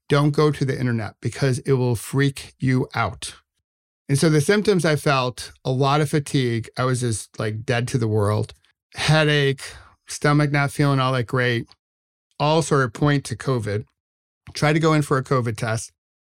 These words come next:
couldn't get one done. Have one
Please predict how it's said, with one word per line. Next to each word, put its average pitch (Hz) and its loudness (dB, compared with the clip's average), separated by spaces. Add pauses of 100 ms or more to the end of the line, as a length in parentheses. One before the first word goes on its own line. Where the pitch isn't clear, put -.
(200)
couldn't 175 2
get 160 2
one 135 2
done. 110 -2 (220)
Have 143 2
one 151 2